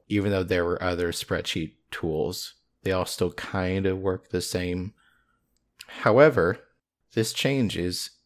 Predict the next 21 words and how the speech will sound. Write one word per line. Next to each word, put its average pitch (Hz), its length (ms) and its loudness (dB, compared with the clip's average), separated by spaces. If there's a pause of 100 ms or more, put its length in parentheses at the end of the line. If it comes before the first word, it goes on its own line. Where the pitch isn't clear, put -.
in 95 600 0 (380)
nineteen 101 360 0
eighty-four 101 580 -2 (480)
when 101 320 4
Software 127 540 4
Arts 87 440 2
announced 95 440 2
that 92 140 4
it 92 100 0
would 90 240 0
break 110 280 4
its 113 160 2
contract 101 760 4
with 85 200 -4
VisiCorp 92 680 0
and 87 380 -2
start 101 320 4
selling 98 300 4
VisiCalc 87 580 0
itself. - 520 -6 (720)
So, 87 640 2